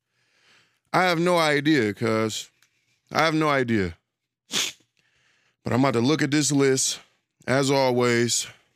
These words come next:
and we gonna figure out something interesting to talk about.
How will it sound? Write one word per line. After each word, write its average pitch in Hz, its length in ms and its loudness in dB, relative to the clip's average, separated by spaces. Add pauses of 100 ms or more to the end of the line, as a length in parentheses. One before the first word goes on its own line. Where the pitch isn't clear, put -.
(520)
and 104 140 -2
we 127 120 0
gonna 123 380 0 (1400)
figure 135 280 2
out 117 140 0
something 117 340 -2
interesting 113 440 -4
to 104 60 -4
talk 110 280 -2
about. 98 380 -2